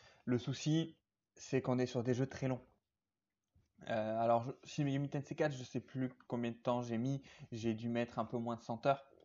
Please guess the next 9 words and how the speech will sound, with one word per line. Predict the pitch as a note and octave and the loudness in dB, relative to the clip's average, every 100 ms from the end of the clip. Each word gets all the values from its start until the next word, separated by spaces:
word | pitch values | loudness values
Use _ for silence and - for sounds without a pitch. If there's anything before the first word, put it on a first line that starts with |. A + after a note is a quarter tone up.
| A#1 - | -20 -6
peut-être | A2+ - - | -6 -6 -10
entre | A2 - | -12 -12
cinquante | - A2+ A#2+ A#2 | -10 -6 -6 -6
et | |
cent | A#2 A#2 - | -6 -6 -2
heures. | C3+ - - - - - - - _ - | -4 -6 -20 -20 -20 -20 -20 -20 _ 4
Euh, | B2 A#2+ A#2 A#2 A2 | 8 12 12 10 10
Persona | - C3 - C#3 C3 | 10 8 8 2 2
cinq, | - C#3+ D3+ - | 4 2 2 -4